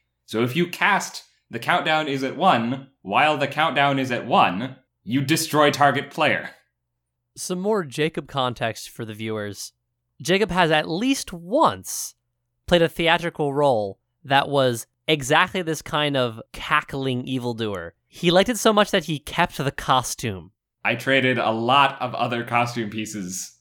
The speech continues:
Speaker 1: Like, I just went out and bought clothes to trade to the costume shop so that I could keep my cape.
Speaker 2: It is a good cape.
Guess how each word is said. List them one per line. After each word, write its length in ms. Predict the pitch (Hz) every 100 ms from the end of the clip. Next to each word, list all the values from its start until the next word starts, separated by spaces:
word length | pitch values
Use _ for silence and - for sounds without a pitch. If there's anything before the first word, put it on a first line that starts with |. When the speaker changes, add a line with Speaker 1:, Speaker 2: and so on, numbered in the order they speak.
| -
Speaker 1:
Like, 180 | 110 110
I 80 | 123
just 180 | -
went 140 | 120 131
out 160 | 127 113
and 140 | 117
bought 280 | 123 123 -
clothes 600 | 135 123 110 95 - -
to 100 | 110
trade 280 | 95 120 110
to 60 | 90
the 80 | 104
costume 460 | 113 104 - 110
shop 420 | 101 98 95 - - _
so 220 | - 107
that 180 | 101 95
I 100 | 101
could 220 | 101 -
keep 200 | 104 87
my 120 | 82
cape. 340 | - - 65 - _ _ _ -
Speaker 2:
It 120 | 135
is 60 |
a 40 | 127
good 160 | 117
cape. 300 | - 101 98